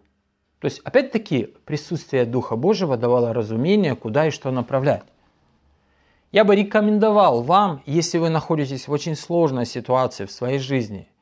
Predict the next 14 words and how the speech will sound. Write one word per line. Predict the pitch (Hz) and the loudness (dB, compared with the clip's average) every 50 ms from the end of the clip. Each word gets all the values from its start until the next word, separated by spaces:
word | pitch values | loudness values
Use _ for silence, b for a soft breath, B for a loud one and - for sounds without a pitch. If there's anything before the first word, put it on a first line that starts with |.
| _ _ _ - | _ _ _ -6
много | - 143 165 170 147 151 143 | -2 0 0 2 2 2 2
неопределённости, | 147 143 143 - 147 135 127 139 131 123 127 127 120 110 104 101 - - _ - 101 | 2 2 0 0 -2 -4 -2 0 0 2 2 2 2 0 0 -4 -8 -12 _ -14 -10
много | 101 104 113 127 151 156 143 147 147 | -8 -6 -4 -2 -2 0 2 2 2
отсутствия | 139 147 - - 143 127 - - 135 131 131 | 2 0 -4 -8 -8 -8 -6 -4 -2 0 0
ясности, | 127 120 123 120 117 110 - - 90 92 - - _ | 0 0 0 0 -2 -4 -6 -10 -14 -16 -18 -16 _
ещё, | 110 117 123 139 131 - - 147 | -10 -6 -4 -4 -6 -4 -2 0
ещё, | 143 143 143 - 147 | 0 0 -2 -2 -2
ещё, | 143 139 139 - - 117 101 - B B B B B B B | -2 -2 -4 -4 -6 -6 -6 -6 B B B B B B B
я | 151 165 | 2 4
бы | 170 185 | 4 4
рекомендовал | 180 180 185 185 175 180 180 175 170 165 160 160 151 139 127 | 2 2 2 2 2 2 4 4 4 4 4 4 4 4 4
вам | 127 151 160 151 120 - | 4 4 2 2 0 -4
не | - 139 160 175 202 214 | -2 0 2 4 4 2
торопиться | 208 208 208 208 196 202 208 202 208 - - 240 233 180 - - - - - 156 120 101 90 - | 4 4 4 4 6 4 4 2 2 0 2 2 2 2 0 -2 -6 0 2 4 4 4 2 -4